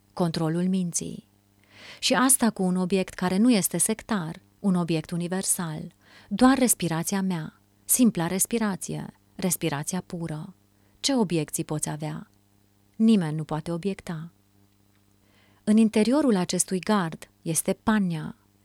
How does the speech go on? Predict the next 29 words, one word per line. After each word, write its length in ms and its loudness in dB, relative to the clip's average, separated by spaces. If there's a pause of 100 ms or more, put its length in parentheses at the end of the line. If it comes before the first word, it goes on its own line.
(360)
Eu 160 8
îmi 100 8
dezvolt 440 4
înțelepciunea 920 0
eradicând 560 0
impuritățile. 960 -4 (640)
Și 140 -2
aceasta, 640 2
de 80 0
asemenea, 720 2
cu 120 -2
un 120 2
obiect 380 0
care 220 0
nu 140 6
este 260 0
sectar, 600 -4 (340)
care 200 0
este 240 2
universal, 800 -2 (320)
senzațiile 720 4
din 160 2
corpul 440 -2
meu. 340 -4 (600)
Cum 200 4
ar 100 4
putea 300 0
obiecta 440 -2
cineva? 560 -6